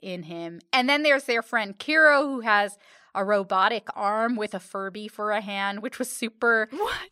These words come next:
Speaker 1: uh, super unusual. There's all sorts of, like, nostalgic tchotchke references in this one that I think a lot of readers will probably remember a lot of these tchotchkes and things. So it's the near future. So you have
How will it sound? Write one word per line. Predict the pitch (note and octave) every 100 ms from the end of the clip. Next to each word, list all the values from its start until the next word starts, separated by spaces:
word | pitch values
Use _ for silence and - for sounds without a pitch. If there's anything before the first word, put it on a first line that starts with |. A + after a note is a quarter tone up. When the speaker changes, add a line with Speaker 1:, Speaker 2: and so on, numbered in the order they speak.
| -
Speaker 1:
uh, | G3+ G#4 B4+
super | - A4+ A4+ A#4+ A#4 G4+
unusual. | F#4+ F4 E4 G#4 D4+
There's | D4 E4 -
all | D#4 A#4+
sorts | C5+ B4+ B4
of, | G4+
like, | C#4 C4 - _ _ _ _ _
nostalgic | C4 C4+ D#4+ - - A#3+ A#3+ A#3+ - D#4 _ -
tchotchke | - G3 - - E4 D4 D4+
references | D4+ E4 - F#4 F#4+ G4 - F#4 F#4 F#4+ F#4+
in | F4+ F4+
this | F4 F#4 -
one | F4 E4+ E4+ D#4
that | B3 A#3 - -
I | A#3
think | B3 A#3
a | A#3
lot | G#3+ G3+
of | G#3 -
readers | G3+ G3+ G#3 A#3
will | F#3+
probably | - F#3+ F#3+ G3
remember | F#3+ F#3 F3+ F3+ G3
a | G3
lot | G3+ G3+
of | A3
these | A#3 A3+ A#3+
tchotchkes | - A#3+ G#3+ - - A#3 A3+ A#3
and | A3 A3+
things. | A3 A3 B3+ -
So | G3+ G3 G3+ G3 - -
it's | C#4 C#4
the | E4+ E4
near | B3 B3+ B3+
future. | B3 A#3 A3 - G3 E3+ G3
So | - G3+
you | G3 G#3 A#3+
have | A#3+ G#3+ A3